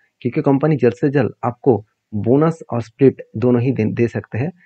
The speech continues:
क्योंकि कंपनी का कहना है कि कंपनी अच्छा खासा एक जर्नी किया है, और इस जर्नी के कारण एक अच्छा खासा कंपनी रिटर्न जनरेट करके दिया, almost फंड डबल कर चुके हैं एक साल में, इसलिए कंपनी बोनस और स्प्लिट एक साथ लेके आने वाला है।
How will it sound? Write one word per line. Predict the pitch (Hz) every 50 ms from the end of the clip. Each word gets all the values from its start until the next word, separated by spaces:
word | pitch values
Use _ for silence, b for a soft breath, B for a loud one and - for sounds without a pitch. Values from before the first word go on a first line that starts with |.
| b _ _
क्योंकि | 123 113 139
कंपनी | 135 - 131 127 120 135 135 139
का | 131 143 139 135 143 147 -
कहना | - 113 113 120 123
है | 120 127 135 131
कि | - 135
कंपनी | 120 - 113 113 107 120 117 120 123 120 b b b b -
अच्छा | 110 110 110 _ - - 156
खासा | - 143 135 - 139
एक | 131 113
जर्नी | 98 107 98 95 107 117 117
किया | - 117 110 107
है, | 147 - - _ _ _ _ _
और | 104 107 107
इस | 123 - - - - 113
जर्नी | 104 123 113 107 117 123 131
के | - 147
कारण | - 123 113 104 95 -
एक | - 113 110
अच्छा | 107 - - 139 120
खासा | 120 120 - - 123 123 b b b b b -
कंपनी | 117 110 107 120 120 120
रिटर्न | 113 113 107 117 127 127
जनरेट | 113 113 113 110 110
करके | - - 104 - 117
दिया, | 104 120 117
almost | 104 98 98 110 127 135 -
फंड | - - 107 110 110 104
डबल | 101 101 110 113
कर | - 110 101
चुके | - 107 - 107
हैं | 98
एक | - -
साल | - 101 95 98
में, | 110 135 139 b b b b -
इसलिए | 123 113 135 143 143
कंपनी | - 131 120 - 123 123 117
बोनस | 101 101 107 113 127 143 - _ _ _ -
और | 101 107 104
स्प्लिट | - _ - 113 107 113
एक | 104 101 -
साथ | - 117 113 -
लेके | 95 95 90 - 90
आने | 87 90
वाला | 90 87 85 87
है। | 90